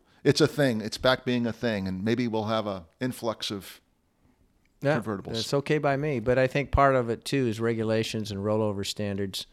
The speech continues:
Speaker 1: Oh, good point.
Speaker 2: Uh, so that kinda makes 'em more expensive and more heavy
Speaker 1: Yeah.
Speaker 2: than, than the sedan that they replace. So there, there's a lot of negatives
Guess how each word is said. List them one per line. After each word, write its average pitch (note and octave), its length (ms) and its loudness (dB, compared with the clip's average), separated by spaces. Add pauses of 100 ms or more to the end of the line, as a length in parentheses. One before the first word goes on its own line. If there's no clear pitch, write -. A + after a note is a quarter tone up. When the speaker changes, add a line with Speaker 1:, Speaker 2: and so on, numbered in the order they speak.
(160)
Speaker 1:
Oh, E3+ 280 4 (220)
good C#3+ 160 0
point. D3 260 2
Speaker 2:
Uh, G#2+ 180 0
so A2 260 -2
that A2 240 -2
kinda G2+ 300 -2 (880)
makes A#2+ 380 -2
'em A2+ 60 -2
more A2 240 0
expensive A2 500 -4
and G#2 160 -2
more G#2+ 220 0
heavy G#2+ 440 0 (1000)
Speaker 1:
Yeah. G2 220 -6
Speaker 2:
than, G#2 360 -4
than G#2 200 -2
the G2 200 -4 (200)
sedan G#2+ 680 -2
that F2+ 160 -10
they F#2+ 320 -6
replace. G#2+ 520 -4
So G2+ 500 -6 (140)
there, D2 160 -6
there's B2 240 -6
a B2+ 40 0
lot B2+ 180 6
of G#2 60 0
negatives A2 600 -2